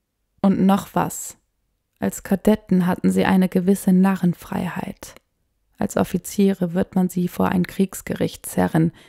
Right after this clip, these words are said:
sollten sie das nächste Mal Mannschaft und Schiff gefährden. Ich rate ihnen also zur Umsicht. Das Erste, was sie tun werden, nachdem sie ihre Quartiere aufgesucht haben, ist, ihre Kuscheltiere über Bord zu werfen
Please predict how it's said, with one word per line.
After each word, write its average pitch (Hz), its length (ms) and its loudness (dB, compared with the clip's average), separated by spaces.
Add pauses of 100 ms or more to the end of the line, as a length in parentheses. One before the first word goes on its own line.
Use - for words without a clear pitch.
(160)
sollten 175 300 -2
sie 175 100 0
das 175 200 -4
nächste 185 320 0
Mal 180 200 2
Mannschaft 185 480 0
und 175 120 0
Schiff - 280 -4
gefährden. 175 580 -2 (720)
Ich - 300 -2
rate 208 360 2
ihnen 185 360 4
also 175 280 0
zur - 280 -4
Umsicht. 185 720 -2 (720)
Das - 220 -6
Erste, 180 420 2
was 190 160 2
sie 185 100 -2
tun 185 360 2
werden, 180 320 2
nachdem 175 400 2
sie 180 120 0
ihre 175 200 -2
Quartiere - 560 -2
aufgesucht 170 580 0
haben, 180 360 4
ist, - 420 -2 (380)
ihre 180 280 -4
Kuscheltiere 180 760 0
über 170 220 0
Bord 170 300 0
zu 160 180 -2
werfen 170 440 2